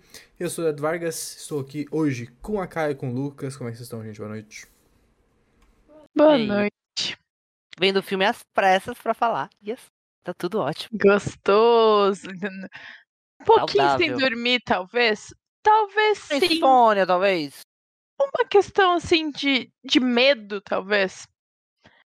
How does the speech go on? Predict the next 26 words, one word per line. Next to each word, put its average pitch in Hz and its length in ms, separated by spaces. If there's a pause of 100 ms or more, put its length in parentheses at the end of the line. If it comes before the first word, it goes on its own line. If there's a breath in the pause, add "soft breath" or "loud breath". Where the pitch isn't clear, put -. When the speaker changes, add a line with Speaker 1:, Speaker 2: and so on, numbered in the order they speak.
(120)
Speaker 3:
Sim, - 300
Speaker 2:
Sim, 480 80
Speaker 3:
possivelmente. 415 400
Speaker 2:
acho - 160
que 403 120
será 381 300
discutido, 311 680
entendeu? 240 340
Até 294 340
que, 370 200
enfim, 285 440 (480 soft breath)
um 262 120
filme 247 400
bom. 180 280 (800)
Quero 226 180
Speaker 3:
Terror 220 220
Speaker 2:
deixar 233 100
Speaker 3:
pra 214 200
Speaker 2:
isso 226 100
Speaker 3:
quem? 202 220
Speaker 2:
registrado. 196 200 (140)
Speaker 3:
Pra 247 160
todos. 233 340
Speaker 2:
Pra, 277 220 (140)
pra 330 180
todos, 220 440